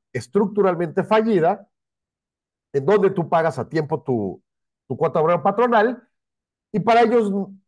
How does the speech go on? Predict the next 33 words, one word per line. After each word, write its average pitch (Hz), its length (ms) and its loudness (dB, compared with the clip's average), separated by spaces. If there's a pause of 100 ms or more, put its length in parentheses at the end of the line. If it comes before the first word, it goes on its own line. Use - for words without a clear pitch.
como 190 180 0
no 214 80 2
se 240 100 0
les 220 100 4
refleja 180 360 2
de 202 80 2
inmediato 196 380 0
sus 170 140 -4
cuentas 202 260 0
bancarias 196 480 0
por 123 320 -10 (120)
un, 165 220 -10 (360)
un 160 140 -8
sistema 151 340 -2
fallido, 131 500 0
por, 104 220 -6 (120)
por 104 140 -10
supuesto, 135 540 -4
completamente 131 760 -4
de, 95 240 -8 (140)
de 107 160 -8
controles 135 500 -2
administrativos, 180 880 -2 (540)
pues - 220 -8
te 226 100 2
pone 202 500 2
mal 180 220 0
el 165 80 -2
cumplimiento 143 360 -2
de 151 60 2
obligaciones. 202 640 -4 (140)
Y 156 80 -6
entonces, 208 520 0